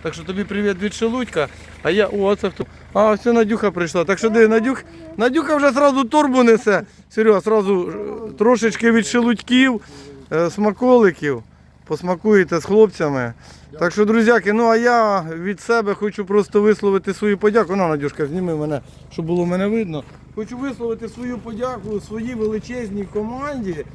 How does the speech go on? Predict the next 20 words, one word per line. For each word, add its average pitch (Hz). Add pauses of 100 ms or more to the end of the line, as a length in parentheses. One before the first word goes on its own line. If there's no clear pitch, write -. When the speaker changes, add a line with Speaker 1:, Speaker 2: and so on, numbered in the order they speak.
(380)
Speaker 1:
е, 170
таким 247
як 220
мама 214
Жанна 214
і 185
багатьом, 208
багатьом, 202
багатьом. 196
Це 190
сотні, 196
сотні, 202
сотні 180
людей, 185
які 190
підтримують 185
мене. 196 (360)
І 180
тільки 208
завдяки 202